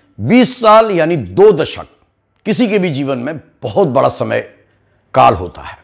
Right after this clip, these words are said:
इन बीस सालों में मैंने खाँटी पत्रकारिता की,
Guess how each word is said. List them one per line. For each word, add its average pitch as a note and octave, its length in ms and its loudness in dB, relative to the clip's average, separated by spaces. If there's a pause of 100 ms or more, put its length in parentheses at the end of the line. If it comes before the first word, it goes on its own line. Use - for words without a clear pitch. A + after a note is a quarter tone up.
(580)
इन A#3 200 6
बीस A#3 240 4
सालों D#3 260 4
में D#3 160 0
मैंने E3 300 -2
खाँटी E3 400 -6
पत्रकारिता A#2+ 680 -6
की, D#3+ 440 -10